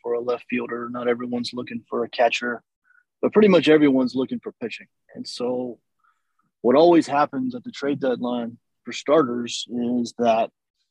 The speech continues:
price, the price to acquire these guys is just insanely high. You know, the Braves could probably use another starter, if we're being honest. Spencer Strider is never,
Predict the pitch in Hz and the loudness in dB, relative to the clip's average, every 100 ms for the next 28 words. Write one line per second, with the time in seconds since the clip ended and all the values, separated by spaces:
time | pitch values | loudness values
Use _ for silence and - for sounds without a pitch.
0 | - 160 160 139 - - - - 117 143 | -4 2 4 2 -4 -10 -10 -12 -4 2
1 | 151 127 - 131 - 139 143 135 123 113 | 2 2 -6 -10 -2 2 4 2 -2 -6
2 | 123 120 117 120 - 131 - 120 120 - | -4 -2 -4 -10 -12 -12 -8 -6 -6 -2
3 | 135 131 123 113 117 110 - _ _ _ | 0 0 -2 -6 -8 -10 -12 _ _ _
4 | _ _ _ - 131 131 127 120 165 220 | _ _ _ 0 4 4 4 2 4 4
5 | 202 190 156 185 190 196 165 214 170 185 | 2 -6 0 2 2 0 -4 -8 -6 -2
6 | 190 180 - 151 185 208 165 123 - 151 | -2 -2 -2 -2 -2 -4 -12 -18 -10 -8
7 | 135 151 151 123 156 147 - - - _ | -6 -4 -4 -4 -4 -8 -12 -16 -20 _
8 | _ - - - 170 170 143 156 160 170 | _ -12 -8 0 0 2 2 4 6 8
9 | 156 120 139 147 151 147 131 | 6 4 0 2 2 0 -2